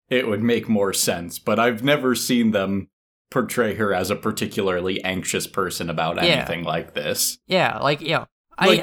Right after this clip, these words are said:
Speaker 2: I
Speaker 1: Claudia
Speaker 2: haven't
Speaker 1: doing it would feel a lot more reasonable.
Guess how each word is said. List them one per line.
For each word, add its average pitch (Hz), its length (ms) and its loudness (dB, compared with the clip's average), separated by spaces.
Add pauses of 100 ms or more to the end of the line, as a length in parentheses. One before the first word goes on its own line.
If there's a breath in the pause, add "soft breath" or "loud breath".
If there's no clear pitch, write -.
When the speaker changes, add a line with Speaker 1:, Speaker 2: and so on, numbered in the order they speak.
Speaker 2:
I 160 100 4
Speaker 1:
Claudia 233 140 6
Speaker 2:
haven't 196 260 4
Speaker 1:
doing 143 300 4
it 131 160 2
would 117 300 0
feel 131 540 4
a 135 60 2
lot 123 320 2
more 135 340 2
reasonable. - 800 -10